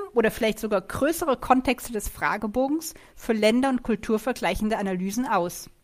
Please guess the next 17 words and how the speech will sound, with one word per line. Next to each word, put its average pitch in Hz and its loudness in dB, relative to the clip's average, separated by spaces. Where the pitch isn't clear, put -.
Und 208 -6
vielleicht 214 2
ist 208 -4
ein, 208 -4
ein 196 -4
Beispiel, 269 0
ähm, 214 2
Janet 226 2
Harkness, 240 2
eine 214 0
der 214 0
großen 269 0
Pionierinnen 240 2
im 220 -2
Bereich 208 4
der 196 0
Fragebogenübersetzung, 214 2